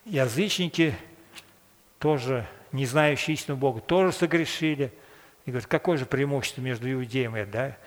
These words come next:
преимущество иудеев в том, что им, говорит, верено Слово Божие, то есть истина им верена,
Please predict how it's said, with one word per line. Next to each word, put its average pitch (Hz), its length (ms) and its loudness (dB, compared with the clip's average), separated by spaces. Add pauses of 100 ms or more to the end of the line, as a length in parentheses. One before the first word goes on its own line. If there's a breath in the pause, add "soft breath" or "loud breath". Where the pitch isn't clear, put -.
(500 loud breath)
преимущество 131 920 -2
иудеев 120 480 0
в - 60 -12
том, 151 200 4
что - 200 -2
им, 139 180 2
говорит, 127 220 -6
верено 139 460 2
Слово 147 420 2
Божие, 113 400 0
то 139 120 -2
есть 120 200 -4
истина 156 400 2
им 123 200 -2
верена, 110 580 2